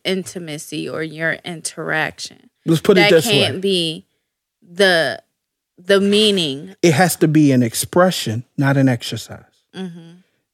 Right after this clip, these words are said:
Speaker 2: Your, my song to God should express my heart to God. It cannot be the exercise that, sh-, that is the thing. He's, it's not the thing.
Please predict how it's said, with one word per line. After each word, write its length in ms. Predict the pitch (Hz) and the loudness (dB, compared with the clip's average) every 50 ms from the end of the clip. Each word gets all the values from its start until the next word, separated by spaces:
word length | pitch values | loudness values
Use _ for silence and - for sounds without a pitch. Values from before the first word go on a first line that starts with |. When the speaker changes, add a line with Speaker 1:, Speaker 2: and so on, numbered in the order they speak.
| - - | -20 -18
Speaker 2:
Your, 380 | - - 143 151 160 180 190 - - | -8 -2 2 4 4 4 4 2 2
my 360 | - 151 156 170 190 196 190 | 2 4 4 6 6 4 4
song 600 | - - - - - 180 185 190 190 190 185 175 | 2 2 2 2 4 4 4 4 4 2 2 2
to 140 | - - 151 | 2 0 2
God 340 | 143 165 160 156 147 127 120 | 2 4 4 4 4 2 0
should 260 | - - 143 123 - | -2 0 0 0 0
express 640 | - - - - - - 160 151 147 135 123 - - | 0 -2 -4 -6 -4 0 2 4 4 4 2 0 0
my 200 | 123 123 123 110 | 0 0 0 -2
heart 400 | 104 - 180 180 160 - - _ | -2 0 0 2 0 0 -4 _
to 120 | - 101 | -10 -10
God. 380 | 69 - - 76 87 - - - _ _ _ _ _ _ _ _ _ _ _ _ _ _ | -8 -8 -10 -10 -10 -12 -12 -16 _ _ _ _ _ _ _ _ _ _ _ _ _ _
It 120 | - 139 - | -8 -6 -2
cannot 400 | - 180 160 151 147 143 131 135 | 2 4 6 6 6 4 2 4
be 120 | 147 143 | 2 4
the 200 | 135 127 - - 151 | 4 2 2 2 0
exercise 680 | 147 - - - 135 - - 139 127 127 123 117 - | 0 0 -4 -4 -4 -2 0 0 0 2 0 -2 -4
that, 160 | - - - | -6 -8 -8
sh-, 200 | - - - - - _ _ | -6 -8 -8 -8 -12 _ _
that 200 | 143 127 104 - - | 2 2 2 2 2
is 520 | - 151 165 151 139 135 135 - - - - _ _ _ _ _ - | 4 4 6 6 4 2 2 -2 -4 -6 -8 _ _ _ _ _ -2
the 100 | 127 117 | -2 -2
thing. 420 | - - - 147 139 107 76 - - _ _ _ _ _ _ | -2 0 0 0 0 0 -2 -6 -12 _ _ _ _ _ _
He's, 280 | - 180 160 139 - | 0 2 2 2 0
it's 280 | - - 160 143 - - | 2 2 2 2 4 2
not 200 | 156 156 - - | 2 2 2 0
the 300 | - 120 139 151 156 143 | -2 0 2 2 2 0
thing. 440 | - - 151 143 113 - - - | 0 0 0 0 0 -2 -6 -12